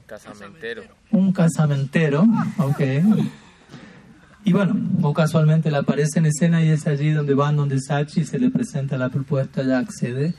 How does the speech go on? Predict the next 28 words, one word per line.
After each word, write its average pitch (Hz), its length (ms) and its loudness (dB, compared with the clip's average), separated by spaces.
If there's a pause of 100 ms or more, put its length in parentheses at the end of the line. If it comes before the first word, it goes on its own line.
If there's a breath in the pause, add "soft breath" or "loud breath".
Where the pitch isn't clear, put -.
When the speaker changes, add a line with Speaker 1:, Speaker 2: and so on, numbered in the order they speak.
(540 loud breath)
Speaker 2:
y 143 100 -4
Nimai, 131 480 -2 (960)
eh, 110 340 -6
se 135 200 -6
casa 160 320 0
con 135 200 -2
Lakshmi 120 360 -6
Priya, 110 400 -8 (180)
¿no? 170 260 0 (400)
Se, 127 200 -6
se 131 180 -4
describe 127 460 -4 (400 loud breath)
en 156 80 0
detalle 131 400 -4
la 123 120 -6
celebración 120 640 -4
del 123 140 -6
matrimonio 151 460 0
y 175 40 4
allí 160 220 2
es 180 80 2
donde 170 160 2
culmina 156 540 0 (580 loud breath)
el 143 100 -2
Poganda 160 440 2
Lila 143 280 0
de 131 100 -2
Nimai, 120 380 -4